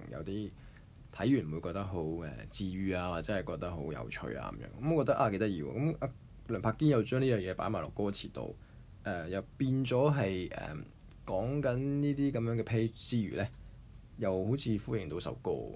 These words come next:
即係喐一喐手指，就以此去講述，去一啲好可能好微細嘅動作，都會即係喺鎂光燈之下，都可能會成為一個焦點咁樣，即係再引申去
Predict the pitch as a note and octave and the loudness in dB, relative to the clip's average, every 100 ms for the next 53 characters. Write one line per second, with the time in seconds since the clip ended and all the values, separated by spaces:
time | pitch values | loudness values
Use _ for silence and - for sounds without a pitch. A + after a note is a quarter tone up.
0 | - - E2 - - - A#2 A#2+ A#2+ - | -8 -6 -6 -8 -12 -6 0 2 2 0
1 | C#2+ E2+ - - D#2+ - - - - - | -2 -2 -4 -6 -6 -6 -12 -20 -12 -8
2 | C#2+ E2 - G2+ F2+ D#2 C#2 - B1 E2 | -8 -6 -4 -2 -2 -4 -6 -6 -6 -6
3 | G2+ - - F2 D2+ - A2 A2 G2 G2+ | -6 -8 -8 -8 -8 -8 -2 0 2 0
4 | - - - - - A2 F#2+ - G2+ F#2+ | -2 -8 -18 -18 -6 -4 -4 -4 -4 -4
5 | D2+ - - D#2+ E2+ E2+ F2+ D#2 - - | -6 -6 -4 -4 -4 -6 -8 -8 -8 -6
6 | - - A2+ A2 F#2+ E2 D2 - G2+ E2+ | -6 -2 2 2 2 -4 -8 -8 -6 -6
7 | - D#2 F2 G#2+ - - - - F2 F2+ | -4 -2 0 0 -4 -16 -18 -6 -2 2
8 | A#2 A#2+ A#2 A2 A2+ G#2+ - D#2 - - | 2 4 4 4 2 2 2 -2 -2 -8
9 | - - A2+ G#2 F#2 - - - - D#2+ | -10 -2 0 0 -2 -6 -8 -8 -6 -6
10 | D#2 G2 F2+ - B1+ A#1+ G1+ - - - | -4 -2 -2 -4 -6 -10 -10 -12 -14 -14
11 | - D2+ - D#2 D2+ G2+ A#2+ G#2 E2 | -6 -6 -4 -4 0 4 6 6 4